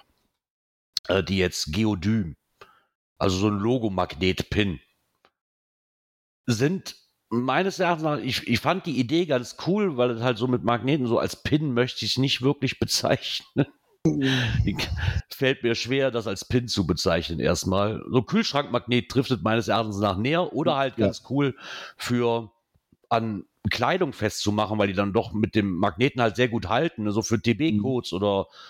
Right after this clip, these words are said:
Speaker 1: wo man, finde ich das eine ganz coole Idee, so wirklich einen Pin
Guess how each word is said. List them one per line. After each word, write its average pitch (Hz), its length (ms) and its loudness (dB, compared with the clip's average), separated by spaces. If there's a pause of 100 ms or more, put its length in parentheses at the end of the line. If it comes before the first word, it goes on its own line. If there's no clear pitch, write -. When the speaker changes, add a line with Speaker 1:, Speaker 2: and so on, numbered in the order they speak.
(260)
Speaker 1:
wo 101 120 0
man, 104 320 0
finde 131 200 0
ich 104 60 -4
das 123 100 4
eine 92 100 -4
ganz 123 200 0
coole 123 260 0
Idee, 107 260 0
so 113 180 -2
wirklich 117 260 -2
einen 98 300 2 (280)
Pin 139 520 -2